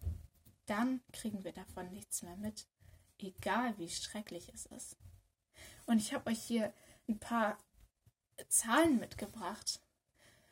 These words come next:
Und zwar haben wir hier einmal, ihr könnt ja mal im, im Kopf mitschätzen, wie viele Kirchen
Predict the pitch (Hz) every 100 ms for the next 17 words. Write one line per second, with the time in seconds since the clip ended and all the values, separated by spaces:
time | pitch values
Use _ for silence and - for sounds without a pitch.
0 | _ _ _ _ _ _ - 254 - 240
1 | 220 240 240 226 208 208 214 220 202 214
2 | 214 247 233 208 202 - 196 208 - 214
3 | - 233 220 - - 240 233 - 226 202
4 | - 196 190 208 208 - - 240 240 220
5 | 202 - - 226 233 208 196